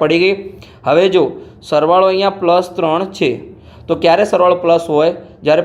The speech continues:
પ્લસવાળો અવયવ મોટો હોય ત્યારે. તો અહીંયા પ્લસવાળો અવયવ મોટો હશે.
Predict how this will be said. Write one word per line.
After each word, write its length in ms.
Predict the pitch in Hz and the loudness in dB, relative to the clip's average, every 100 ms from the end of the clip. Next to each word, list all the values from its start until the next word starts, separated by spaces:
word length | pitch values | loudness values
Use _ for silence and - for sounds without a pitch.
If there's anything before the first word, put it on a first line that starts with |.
| - | 0
પ્લસવાળો 420 | 175 170 180 190 170 | 0 2 0 2 2
અવયવ 200 | 160 175 165 | 2 2 0
મોટો 280 | 143 170 151 | -4 -2 0
હોય 140 | 175 208 | 0 0
ત્યારે. 260 | 175 147 127 113 | 0 2 0 -8
તો 40 | - | -8
અહીંયા 240 | 160 156 | -6 -4
પ્લસવાળો 400 | 156 165 170 170 - 156 | -2 0 0 0 0 0
અવયવ 220 | 147 160 160 | 2 0 0
મોટો 320 | 143 131 151 185 185 | -2 -2 -2 -2 -2
હશે. 300 | 147 - | -4 -4